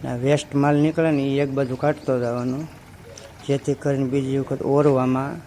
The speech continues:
આપણે સારું પડે એમ. છેલ્લે છેલ્લે એકારે ઓરી દઈએ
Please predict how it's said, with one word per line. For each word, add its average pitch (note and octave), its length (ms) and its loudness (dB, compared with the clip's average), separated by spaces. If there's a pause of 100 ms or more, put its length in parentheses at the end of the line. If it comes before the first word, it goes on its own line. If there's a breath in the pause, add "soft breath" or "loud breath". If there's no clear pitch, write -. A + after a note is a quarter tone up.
(380)
આપણે C#3 200 -2
સારું C3 360 2
પડે A2 140 -4
એમ. A#2 200 -2 (1400)
છેલ્લે C#3+ 300 0
છેલ્લે C3+ 240 -2
એકારે C3+ 300 0
ઓરી D3 320 4
દઈએ B2+ 360 -2